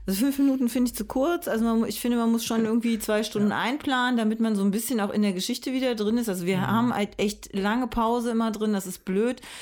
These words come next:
Speaker 1: weil bis dahin hab ich die Mechanik schon wieder vergessen und weiß gar nicht mehr, wie das genau funktioniert. Dann müssen wir wieder alle Regeln neu und, hm.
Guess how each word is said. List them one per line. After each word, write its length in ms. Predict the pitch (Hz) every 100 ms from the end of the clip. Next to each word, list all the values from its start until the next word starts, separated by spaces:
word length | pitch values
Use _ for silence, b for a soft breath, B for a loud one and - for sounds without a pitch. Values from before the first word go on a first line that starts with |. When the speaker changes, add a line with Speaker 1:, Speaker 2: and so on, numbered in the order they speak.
| B B -
Speaker 1:
weil 100 | 190
bis 160 | 196
dahin 380 | - 202 214 214
hab 160 | 208 -
ich 180 | 220 -
die 240 | 208 208
Mechanik 480 | 202 - 233 247 247
schon 180 | 254 233
wieder 200 | 226 233
vergessen 680 | 233 196 214 226 233 233
und 160 | 180 190
weiß 220 | 196 226
gar 160 | 226 226
nicht 160 | 220
mehr, 240 | 220 226 208
wie 80 |
das 160 | 208 208
genau 240 | 202 196
funktioniert. 640 | 196 208 202 202 220 254 240
Dann 100 | 196
müssen 220 | 208 214
wir 60 | 196
wieder 200 | 196 -
alle 160 | 190
Regeln 320 | 214 233 233
neu 220 | 220 208 175
und, 80 |
hm. 80 | 190